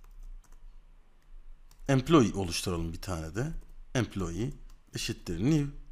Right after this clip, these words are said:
employee. Customer nokta, bakın arkadaşlar,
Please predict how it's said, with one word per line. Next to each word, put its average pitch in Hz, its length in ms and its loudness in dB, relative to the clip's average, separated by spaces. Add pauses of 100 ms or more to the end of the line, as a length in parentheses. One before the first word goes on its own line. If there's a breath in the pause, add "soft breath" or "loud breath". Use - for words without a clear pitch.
(1500)
employee. 101 540 0 (1800)
Customer 170 580 8
nokta, 117 540 6 (440)
bakın 120 380 2 (380)
arkadaşlar, 95 640 -4